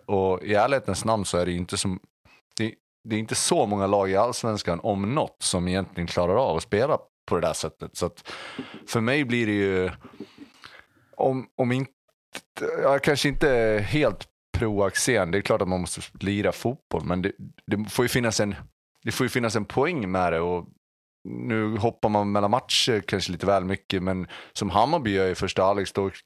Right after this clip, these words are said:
knackar boll i egen backlinje och har inte en idé om hur man ska ta sig framåt i banan.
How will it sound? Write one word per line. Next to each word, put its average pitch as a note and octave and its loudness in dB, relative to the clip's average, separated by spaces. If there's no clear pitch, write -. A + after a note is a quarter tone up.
knackar G#2 -2
boll G#2+ 0
i G2 2
egen G2 -2
backlinje A2+ 0
och - -2
har G#2 2
inte A2 -2
en F#2+ -2
idé G2 -2
om F2+ -4
hur G#2 0
man F#2 -2
ska F#2 -4
ta F2+ 0
sig F2+ -4
framåt G2 -2
i - -10
banan. G#2+ 0